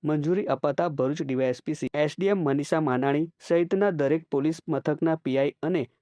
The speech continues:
પી એસ આઈ ની હાજરીમાં ભરૂચ શહેરમાં બંધ પડેલી મિલ-, ભરૂચ શહેરમાં બંધ પડેલી વીડિયોકોન કંપનીમાં દારૂ નાશની પ્રક્રિયા હાથ ધરવામાં આવી હતી, જેમાં ચુસ્ત પોલીસ બંદોબસ્ત વચ્ચે દારૂની બોટલો ઉપર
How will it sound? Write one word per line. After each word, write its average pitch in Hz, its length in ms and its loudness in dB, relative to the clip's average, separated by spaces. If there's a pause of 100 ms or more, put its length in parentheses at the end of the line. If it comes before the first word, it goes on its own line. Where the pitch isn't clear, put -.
પી 165 140 -2
એસ 180 200 2
આઈ 185 100 2
ની 190 140 0
હાજરીમાં 131 500 0 (280)
ભરૂચ 170 280 2
શહેરમાં 175 460 0
બંધ 143 240 0
પડેલી 151 400 0
મિલ-, 143 320 -2 (480)
ભરૂચ 185 240 2
શહેરમાં 190 380 2
બંધ 151 220 0
પડેલી 156 360 2
વીડિયોકોન 151 640 0
કંપનીમાં 151 640 -2
દારૂ 131 380 0
નાશની 143 380 0
પ્રક્રિયા 143 440 -2
હાથ 123 120 0
ધરવામાં 139 380 0
આવી 120 180 0
હતી, 113 320 -2
જેમાં 196 260 2
ચુસ્ત 180 300 0
પોલીસ 170 380 0
બંદોબસ્ત 160 500 2
વચ્ચે 165 280 0
દારૂની 151 360 2
બોટલો 147 400 0
ઉપર 131 280 0